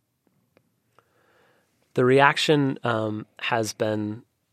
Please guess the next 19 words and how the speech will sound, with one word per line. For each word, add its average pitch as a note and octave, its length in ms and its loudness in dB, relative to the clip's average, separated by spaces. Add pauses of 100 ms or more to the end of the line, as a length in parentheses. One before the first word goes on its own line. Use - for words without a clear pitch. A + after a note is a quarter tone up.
(720)
amazingly A#2+ 880 0
supportive A2 760 -4
and, G#2+ 200 -8
and, A2 320 -8
and A#2 180 -2
really B2 540 2
quite - 240 0
moving A2 440 -4 (260)
to A2 120 -6
experience. G#2 680 -6 (560)
Um, G2+ 520 -6
I G#2 520 -4
held A2+ 240 -2
a A2 60 0
reading A2 420 -2
at G2 220 -10
a - 60 -10
Tattered G#2+ 420 -6
Cover, G#2+ 480 -4